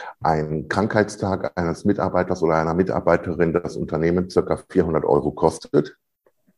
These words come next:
Du, du sagst, äh, ein Drittel aller psychischen Erkrankungen sind auf Beziehungsprobleme zurückzuführen. Dann kann man ja mal folgende Rechnung aufmachen. Wir haben im Jahr zwanzig zwanzig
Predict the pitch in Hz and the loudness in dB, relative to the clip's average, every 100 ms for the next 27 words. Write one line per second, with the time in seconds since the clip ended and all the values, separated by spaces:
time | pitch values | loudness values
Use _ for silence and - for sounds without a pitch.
0 | _ _ _ _ _ - 101 95 104 101 | _ _ _ _ _ 4 6 8 8 8
1 | 95 - - 90 90 90 85 85 82 98 | 4 0 2 4 4 4 0 0 2 2
2 | 107 98 92 90 85 - 113 - 87 85 | 4 4 6 4 2 -2 -4 -6 -4 -2
3 | 90 87 92 95 92 87 - - 85 90 | 2 2 2 2 2 0 -4 -4 0 0
4 | 90 80 - 76 - 135 90 85 - - | 2 0 -2 -6 4 6 6 2 -4 -4
5 | 76 78 76 76 - 78 - - 90 - | 0 2 2 0 -2 -4 -4 -10 -8 2
6 | 104 113 95 95 101 101 92 95 90 92 | 4 4 2 2 2 2 4 2 4 2
7 | - 87 87 87 85 - 87 95 123 - | 4 4 4 2 0 0 0 2 0 2
8 | 82 - _ 92 82 101 113 107 90 85 | 0 -2 _ 2 4 6 4 2 0 2
9 | 80 64 - - 95 107 - - - 73 | 2 0 -8 -4 -2 -2 -6 -8 0 0
10 | 71 - - - - | 0 -6 -10 -12 -20